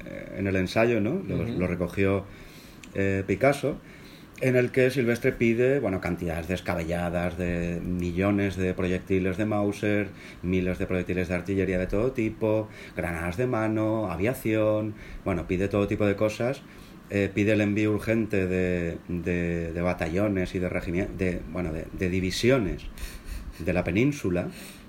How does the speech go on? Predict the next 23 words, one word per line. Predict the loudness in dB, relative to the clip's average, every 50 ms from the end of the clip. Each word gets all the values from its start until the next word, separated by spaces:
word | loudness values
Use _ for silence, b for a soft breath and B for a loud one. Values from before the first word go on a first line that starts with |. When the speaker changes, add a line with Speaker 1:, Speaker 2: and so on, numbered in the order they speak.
| -20 -20 -20 -16 -10 -4 0
Speaker 2:
Que | 2
Speaker 1:
Divi-, | 4
Speaker 2:
van | 4 4
a | 4 4
tardar | 4 2 4 4 4 2 2 4
Speaker 1:
di-, | 2 2
Speaker 2:
semanas | 2 2 0 0 2 2 2 2 2 0 -2 -4
como | -4 -2 -2 -2 0 0
mínimo. | 0 2 2 2 2 2
Speaker 1:
meses, | 2 2 0 0 -2 -6 -6 -6 -4
o | -2
sea, | 0 2
Speaker 2:
O |
Speaker 1:
divisiones | 2 4 4 4 6 6
Speaker 2:
meses. | 4 4 4
Speaker 1:
que | 2 4
no | 4 4
existían, | 2 2 -2 -2 0 2 4 4 4 4 2
¿no? | 0 0 0 0
Este | 0 0 2 2
Speaker 2:
Mm. |
Speaker 1:
ejército | 2 2 2 0 0 2
peninsular | 2 2 2 2 2 2 2 2 2 2 0 -2